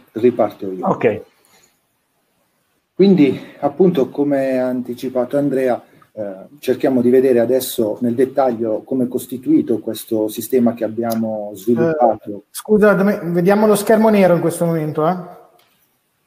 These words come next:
Speaker 1: Ok.
Speaker 3: Se riesci a condividere.
Speaker 1: Sì, avevo condiviso, non so come mai. Provo a condividere di nuovo.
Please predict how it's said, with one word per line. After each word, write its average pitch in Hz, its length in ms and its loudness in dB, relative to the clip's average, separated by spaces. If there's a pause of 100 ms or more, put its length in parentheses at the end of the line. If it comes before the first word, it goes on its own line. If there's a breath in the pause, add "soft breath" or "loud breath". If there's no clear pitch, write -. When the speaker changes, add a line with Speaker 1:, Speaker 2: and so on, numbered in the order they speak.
(540)
Speaker 1:
Ok. - 360 -16
Speaker 3:
Se 165 340 -2
riesci 170 300 -2
a 170 40 -6
condividere. 175 880 -4
Speaker 1:
Sì, 180 300 2
avevo 131 280 -2
condiviso, 120 800 -4
non 113 200 -10
so 117 140 -20 (100)
come 113 200 -8
mai. 110 360 -6 (3250)
Provo 117 340 -6
a - 80 -20
condividere 113 600 0
di 110 80 -8
nuovo. 170 560 0